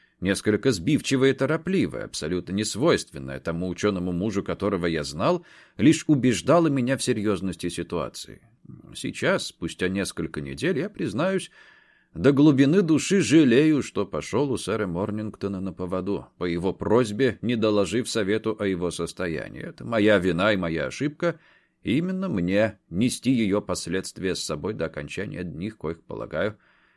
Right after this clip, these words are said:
осталось не так и много.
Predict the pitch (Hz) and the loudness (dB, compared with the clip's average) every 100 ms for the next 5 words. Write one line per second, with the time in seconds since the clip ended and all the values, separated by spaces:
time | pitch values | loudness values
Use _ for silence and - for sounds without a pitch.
0 | _ _ _ _ _ _ _ _ - - | _ _ _ _ _ _ _ _ -14 -6
1 | 104 113 107 92 92 87 95 87 87 85 | 0 2 0 -4 -6 -6 -6 -6 -8 -6
2 | 67 53 | -8 -10